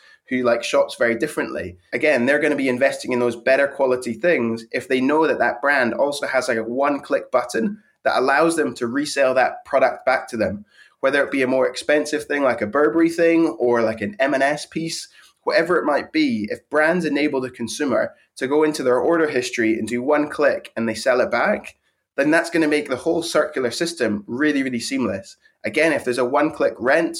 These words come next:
a one-click repair, all of those sort of things will be part of the new way of going forward. So I think that's definitely a way that not only the fashion space is going, but electronics, home goods,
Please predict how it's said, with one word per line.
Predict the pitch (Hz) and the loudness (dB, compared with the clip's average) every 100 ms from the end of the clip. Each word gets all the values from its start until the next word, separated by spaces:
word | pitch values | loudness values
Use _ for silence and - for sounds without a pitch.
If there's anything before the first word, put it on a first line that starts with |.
| - | -6
a | |
one-click | 117 127 123 - 120 117 - | 0 0 0 -4 -2 -2 -4
repair, | 104 160 170 90 - _ _ _ | -6 0 2 0 -4 _ _ _
all | 139 175 | 0 2
of | 180 | 2
those | 156 147 - | 0 -2 -4
sort | - | -10
of | - | -6
things | 135 131 110 104 104 | 0 0 0 -4 -6
will | 120 | -4
be | 117 123 | -4 -6
part | - 131 139 120 | 0 2 4 2
of | 120 | -2
the | 113 | -2
new | 117 127 | -2 0
way | 120 117 | 2 2
of | 113 | 0
going | 120 113 107 | -2 -2 -4
forward. | - 117 113 113 - _ _ _ _ _ _ | -4 0 0 -2 -8 _ _ _ _ _ _
So | - | 0
I | 135 | 0
think | 165 143 | 2 2
that's | 156 - | 0 0
definitely | - 139 - 165 160 | 0 0 0 0 0
a | 143 | 2
way | 135 135 135 | 2 2 2
that | 123 117 - | 2 0 0
not | 104 | 0
only | 113 117 | 0 0
the | 107 | -2
fashion | 107 123 139 156 | -2 -2 -2 -4
space | 147 151 151 143 | -2 0 0 -2
is | 131 | -6
going, | 139 139 131 | -2 0 0
but | - - | -2 0
electronics, | 113 110 - 147 147 147 - - | 0 0 0 2 2 0 -4 -12
home | - 147 143 | -2 0 0
goods, | 147 143 139 - | 0 -2 -4 -10